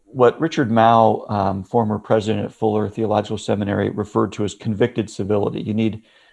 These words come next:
he would say that you have far too many Christians who are strong on convictions, but they're not people you'd want to represent the faith to the broader culture because they're just not kind in the way that they interact around other people.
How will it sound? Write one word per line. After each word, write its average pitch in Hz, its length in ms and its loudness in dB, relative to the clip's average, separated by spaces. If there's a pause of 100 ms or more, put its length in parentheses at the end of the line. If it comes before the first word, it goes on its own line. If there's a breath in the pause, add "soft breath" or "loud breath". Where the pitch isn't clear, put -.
(240 soft breath)
he 139 120 2
would 127 160 4
say 117 200 6
that 110 120 4
you 117 140 4
have 104 140 4
far 127 240 4
too 131 200 -2
many 113 240 2
Christians 113 560 -2
who 110 140 -2
are 107 60 0
strong 123 340 4
on 110 160 2
convictions, 101 960 -2 (420 soft breath)
but 113 180 2
they're 117 200 6
not 120 360 4
people 117 240 -2
you'd 107 160 -2
want 113 280 -2 (180)
to 110 120 -4
represent 110 920 0 (240)
the - 120 -2
faith 110 500 2
to 110 100 -4
the 101 80 -2
broader 110 260 0
culture 107 460 -2
because 107 300 -6
they're 113 100 -4
just 131 260 -8
not 117 380 -2 (640 soft breath)
kind 127 760 -6
in 107 120 -4
the 107 80 -2
way 110 160 4
that 87 120 -12
they 110 100 0
interact 107 420 0
around 98 360 -4
other - 240 -6
people. - 500 -8